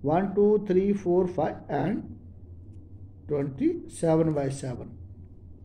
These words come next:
स्टूडेंट्स, एक बात और मैं आपको बता दूं कि अगर इसने थ्री and फ़ोर बोला था ना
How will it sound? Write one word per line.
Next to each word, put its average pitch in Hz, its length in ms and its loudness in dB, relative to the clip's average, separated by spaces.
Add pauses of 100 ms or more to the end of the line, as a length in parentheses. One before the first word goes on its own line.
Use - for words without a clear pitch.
(340)
स्टूडेंट्स, 220 380 10
एक 180 120 10
बात 185 140 8
और 190 160 8
मैं 196 80 4
आपको 185 220 4
बता 156 220 4
दूं 165 140 2 (960)
कि 220 100 -4 (1000)
अगर 170 400 10
इसने 226 280 6
थ्री 185 220 4
and 220 160 12
फ़ोर 190 220 10
बोला 175 220 10
था 185 100 8
ना 269 160 6